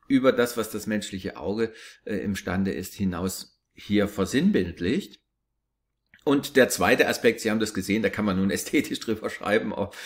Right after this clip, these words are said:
streiten, ob, äh, äh, Kabel und Antennen, ähm, über den Dächern in den Suburbs, äh, jetzt eine besondere Ästhetik, ähm, aufweisen, aber dass es eine, äh, ein Ausdruck einer gesellschaftlichen, ähm,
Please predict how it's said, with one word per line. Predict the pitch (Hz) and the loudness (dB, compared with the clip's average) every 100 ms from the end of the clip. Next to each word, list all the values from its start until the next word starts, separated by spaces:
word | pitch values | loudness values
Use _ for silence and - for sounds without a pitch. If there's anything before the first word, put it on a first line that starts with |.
| - | -16
streiten, | - 101 110 117 110 | -4 4 4 4 0
ob, | 95 - - | -2 -2 -2
äh, | 95 92 - - - - | 0 0 -6 -18 -16 -4
äh, | 95 | -2
Kabel | 92 - 85 104 110 101 | -2 0 2 2 2 2
und | - 98 95 - | 2 0 0 -2
Antennen, | 92 92 - 98 107 98 | -4 -4 0 0 2 0
ähm, | 98 90 90 87 | 0 -2 -4 -6
über | - 95 90 | -4 -2 -2
den | 92 92 | -2 2
Dächern | 95 - 95 82 | 2 2 -2 -2
in | 87 | -6
den | 85 | -6
Suburbs, | - 90 - 87 82 - _ - _ - | -6 -6 -4 -4 -4 -12 _ -20 _ -10
äh, | 90 85 87 | -6 -6 -6
jetzt | 87 - - | -8 -10 -12
eine | 92 92 90 | -4 -2 -2
besondere | 87 92 90 90 | -4 -4 -2 -2
Ästhetik, | 78 - 160 135 - - | -2 2 2 2 -4 -2
ähm, | 98 95 - _ | -2 -2 -6 _
aufweisen, | - 95 92 95 90 113 151 | -4 -2 -2 0 2 2 0
aber | - 117 113 | -2 0 2
dass | 117 113 | 0 -2
es | - | -6
eine, | - 98 95 87 - - - _ | -2 2 2 0 -8 -20 -20 _
äh, | - - | -14 -8
ein | - 110 98 - | 0 0 0 4
Ausdruck | 117 180 185 - 139 - | 8 8 6 2 2 2
einer | - 110 110 101 | 0 2 2 0
gesellschaftlichen, | 101 107 123 - 107 - 98 98 90 85 _ _ _ - | 2 4 4 2 -4 -2 -2 0 -2 -6 _ _ _ -4
ähm, | 104 92 92 | 0 0 -2